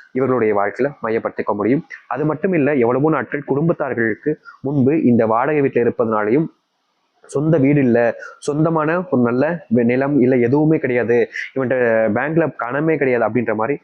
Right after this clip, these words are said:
நிறைய விஷயங்களை வச்சு உங்களுடைய தாய் தகப்பர்களை அசிங்கப்படுத்தி இருப்பாங்க இவங்களுடைய குடும்பத்தார்கள். முக்கியமா சொல்ல போனா,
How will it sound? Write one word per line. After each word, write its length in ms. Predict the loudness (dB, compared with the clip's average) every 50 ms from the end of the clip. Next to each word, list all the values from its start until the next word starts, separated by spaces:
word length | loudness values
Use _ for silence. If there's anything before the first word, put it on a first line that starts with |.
| _ -20 -20 _
நிறைய 320 | -6 -4 -2 0 0 2 0
விஷயங்களை 400 | 0 0 0 0 2 2 2 0
வச்சு 160 | -2 -2 0
உங்களுடைய 320 | 0 2 2 2 0 0 0
தாய் 260 | -2 -2 -2 -4 -4 -4
தகப்பர்களை 540 | -4 -6 -4 -6 -6 -2 0 0 0 0 -2 -6 -14 -20 -14 _
அசிங்கப்படுத்தி 580 | -12 -8 -4 -2 0 0 0 0 -2 -2 -2 -2
இருப்பாங்க 300 | -4 -2 -4 -4 -2 -2
இவங்களுடைய 340 | -2 0 0 0 0 0 0
குடும்பத்தார்கள். 540 | 0 -2 -2 -2 -4 -4 -4 -2 -4 -4 -2 -2 -2
முக்கியமா 300 | -4 -2 -2 -2 -2 -2
சொல்ல 240 | -2 -2 -2 -2
போனா, 340 | -2 -2 -2 -2 -2 -4 -4